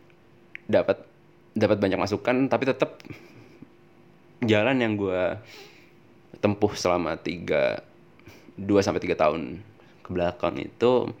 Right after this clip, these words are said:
benar-benar jalan yang bisa gua katakan jauh dibanding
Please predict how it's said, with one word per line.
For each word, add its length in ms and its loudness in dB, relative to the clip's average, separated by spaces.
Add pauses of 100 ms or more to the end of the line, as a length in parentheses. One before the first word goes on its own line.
(320)
benar-benar 560 0
jalan 320 2
yang 140 -6 (580)
bisa 240 0
gua 160 4
katakan 400 2 (640)
jauh 320 6
dibanding 560 -2